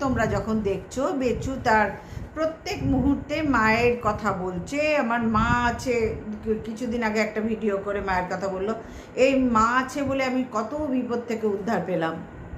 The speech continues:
ঠিক আছে, তারপরে আবার বলতে বসলো, মা শিলা দেবী বলতে বসলো,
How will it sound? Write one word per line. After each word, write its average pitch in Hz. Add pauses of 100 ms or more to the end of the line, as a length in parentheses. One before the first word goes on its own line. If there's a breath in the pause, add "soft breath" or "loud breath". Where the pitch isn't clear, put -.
(360)
ঠিক 220
আছে, 240 (360 loud breath)
তারপরে 302
আবার 226
বলতে 180
বসলো, 196 (400 loud breath)
মা 208 (100)
শিলা 233
দেবী 190
বলতে 185
বসলো, 233